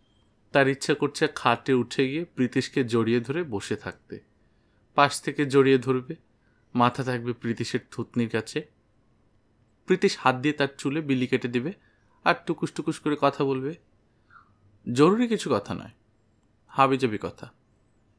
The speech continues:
যার বেশিরভাগেরই কোনো উত্তর হয় না। সৃজা তবু উত্তর দেবে, হাবিজাবি সব উত্তর। "সৃজা, তুমি কি জানতে আমার সঙ্গে তোমার বিয়ে হবে?"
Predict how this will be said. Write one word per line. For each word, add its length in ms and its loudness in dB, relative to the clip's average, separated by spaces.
যার 180 4
বেশিরভাগেরই 680 -2
কোনো 260 -2
উত্তর 280 -4
হয় 180 -8
না। 180 -16
সৃজা 360 -2
তবু 300 -2
উত্তর 260 -2
দেবে, 300 -14
হাবিজাবি 440 2
সব 200 -4
উত্তর। 320 -10
"সৃজা, 340 -4
তুমি 160 0
কি 100 0
জানতে 340 0
আমার 220 2
সঙ্গে 260 -6
তোমার 240 -6
বিয়ে 180 -2
হবে?" 260 -2